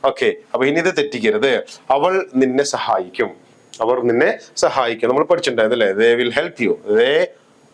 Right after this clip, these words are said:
they will help you. അവർ നിന്നെ സഹായിക്കും. അപ്പൊ ചോദിക്കേണ്ടത് എങ്ങനെയാണ്? അവർ നിന്നെ സഹായിക്കുമോ? എങ്ങനെ ചോദിക്കുക?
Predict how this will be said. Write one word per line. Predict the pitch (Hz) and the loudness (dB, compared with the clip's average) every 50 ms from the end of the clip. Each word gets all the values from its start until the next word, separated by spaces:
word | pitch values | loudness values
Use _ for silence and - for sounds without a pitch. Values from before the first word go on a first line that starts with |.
| _ _ _ _ _ _ _ - 113 107 123 | _ _ _ _ _ _ _ -10 -4 0 2
they | 139 151 160 175 190 185 - - _ _ _ - 120 120 117 127 | 2 4 4 2 2 0 -4 -10 _ _ _ -6 -4 0 2 4
will | 143 143 147 151 151 151 147 143 - - | 4 4 4 4 2 0 0 -4 -4 -4
help | 113 113 110 110 - - 107 | -4 -4 -4 -6 -6 -4 -2
you. | 98 92 85 - - - 90 | 0 0 -2 -4 -6 -4 -2
അവർ | 101 113 123 143 - - - - 107 107 | 0 0 0 0 -2 -4 -8 -6 -4 0
നിന്നെ | 110 107 110 120 165 233 - - - - - _ - - | 0 2 2 2 2 0 -2 -4 -10 -20 -16 _ -4 -4
സഹായിക്കും. | 123 104 - 110 101 90 90 90 - - 127 113 110 - - - _ | -4 -4 -2 -4 -4 -4 -4 -6 -4 -4 -4 -4 -4 -8 -18 -10 _
അപ്പൊ | - 175 175 | -4 -2 0
ചോദിക്കേണ്ടത് | 175 170 165 160 175 170 165 160 | 0 0 0 0 0 0 2 2
എങ്ങനെയാണ്? | 151 151 147 143 143 143 139 135 - - - - - 127 | 2 2 2 2 2 2 0 0 -2 -6 -8 -4 -2 0
അവർ | 131 143 139 135 131 127 | 0 0 0 0 0 0
നിന്നെ | 127 127 127 127 - 120 | 2 2 0 -2 -2 -4
സഹായിക്കുമോ? | 110 - - 120 113 113 113 110 110 - - 110 107 107 107 107 107 107 107 110 107 95 - - _ _ - | -4 -2 0 0 0 0 -2 -6 -8 -6 -4 -2 0 0 2 2 4 4 4 2 2 0 -2 -8 _ _ -4
എങ്ങനെ | 120 123 123 123 123 | -2 -2 -2 0 0
ചോദിക്കുക? | 123 120 117 107 117 123 | -2 -2 -2 0 0 2